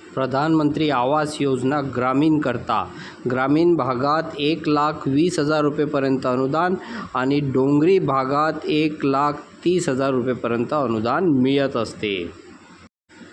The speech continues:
आवश्यक कागदपत्रे बघा, सातबारा उतारा, मालमत्ता नोंदपत्र, ग्रामपंचायतमधील प्रमाणपत्र, जातीचे प्रमाणपत्र, आधार कार्ड, रेशन कार्ड यापैकी तुम्ही एक तुम्हाला पुरावा द्यायचा आहे,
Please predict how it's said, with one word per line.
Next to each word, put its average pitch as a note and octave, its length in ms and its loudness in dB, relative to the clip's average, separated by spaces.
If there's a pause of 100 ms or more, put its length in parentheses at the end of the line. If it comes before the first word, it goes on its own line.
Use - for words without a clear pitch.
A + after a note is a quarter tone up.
(880)
आवश्यक F3 500 0
कागदपत्रे F3 600 -2
बघा, E3+ 320 0
सातबारा D#3+ 680 0
उतारा, E3 580 0 (360)
मालमत्ता D#3+ 720 2
नोंदपत्र, E3 800 2
ग्रामपंचायतमधील E3 1200 0
प्रमाणपत्र, D#3+ 760 -2 (440)
जातीचे D3+ 520 0
प्रमाणपत्र, D#3+ 640 0
आधार D#3 600 0
कार्ड, E3 440 -2
रेशन C#3+ 500 0
कार्ड D#3 360 0 (100)
यापैकी D3 480 -2
तुम्ही D3 480 0
एक C#3+ 220 -6
तुम्हाला D3 380 0
पुरावा C#3+ 420 0
द्यायचा C#3 400 -2
आहे, D3+ 260 0